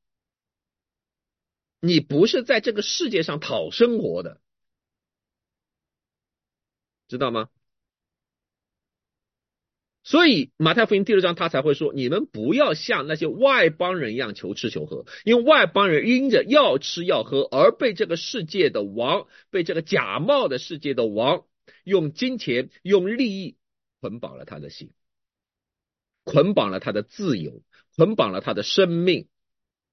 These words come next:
他所有的时间都消耗在与向这个世界去讨生活上。为，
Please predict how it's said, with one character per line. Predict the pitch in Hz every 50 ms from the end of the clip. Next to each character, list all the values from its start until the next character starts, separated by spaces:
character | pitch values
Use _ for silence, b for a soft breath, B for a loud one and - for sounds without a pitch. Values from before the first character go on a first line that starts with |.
| _ _ _ _ _ _ _ _ _ _ -
他 | 175
所 | 170 - - 165 156 208 285
有 | 285
的 | 208 160
时 | 151 - 123 123
间 | 143 143 139
都 | 151 156
消 | 156 - - 190 180
耗 | 175 - 160 139
在 | 147 143 - - b b b
与 | b 131 143 120 113 120 -
向 | - - 196 156
这 | 151 165
个 | 143 143
世 | 147 156 123
界 | 135 117
去 | - 143 131
讨 | - 107 92
生 | - 127 107
活 | 104 92 80
上。 | - 82 - _ _ _ _ _ _ _ _ _ _ _ _ _ _ _ _ _ _ _ _ _ _ _ _ _ _ _ _ _ _ _ _ _ _ _ _ _ _ _ _ _ _ _ _ _ _ _
为， | - 262 349 339 247 -